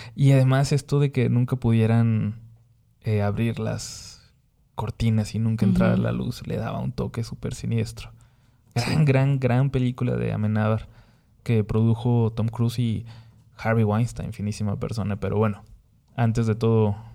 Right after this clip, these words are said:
Speaker 1: de todo el escándalo. Y que ya les he comentado varias veces, o sea, muchas veces cuando pienso en, en una película de terror favorita,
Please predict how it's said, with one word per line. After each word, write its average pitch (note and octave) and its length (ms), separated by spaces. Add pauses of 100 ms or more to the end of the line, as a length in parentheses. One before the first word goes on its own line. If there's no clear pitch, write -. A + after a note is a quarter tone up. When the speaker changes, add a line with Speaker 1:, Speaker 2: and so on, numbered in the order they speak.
(140)
Speaker 1:
de - 60
todo A#2 180
el A#2+ 80
escándalo. C#3 540 (540)
Y G3 380
que C3+ 200
ya C3 160
les F#3+ 220
he F3+ 60
comentado D#3+ 580
varias D#3 240
veces, D3+ 340
o B2 60
sea, A#2+ 320 (1000)
muchas C3+ 500
veces D#3 240
cuando C3 260
pienso B2+ 260
en, C#3+ 260
en A2+ 180
una B2+ 260 (240)
película A#2 640
de A2+ 100
terror A2+ 360
favorita, A#2+ 560